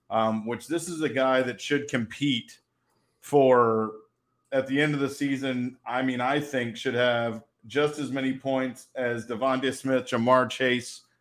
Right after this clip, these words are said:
Curtis Samuel. Most of those guys get drafted in the sixth, seventh, and eighth round. So yeah, you can definitely get some value,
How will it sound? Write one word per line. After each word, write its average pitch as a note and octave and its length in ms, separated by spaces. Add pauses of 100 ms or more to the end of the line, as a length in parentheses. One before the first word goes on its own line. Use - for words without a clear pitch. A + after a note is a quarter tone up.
(100)
Curtis D3+ 480
Samuel. B2+ 720 (260)
Most D3+ 280
of D3+ 40
those D3 220
guys C3+ 280
get B2+ 140
drafted B2+ 440
in B2 100
the A2+ 100
sixth, - 600
seventh, C#3 420
and G#2+ 100
eighth A2+ 260
round. C3 420
So A2+ 400 (460)
yeah, A2 360
you B2 120
can C#3 160
definitely C#3+ 380
get C3+ 200
some A#2 220
value, A2+ 640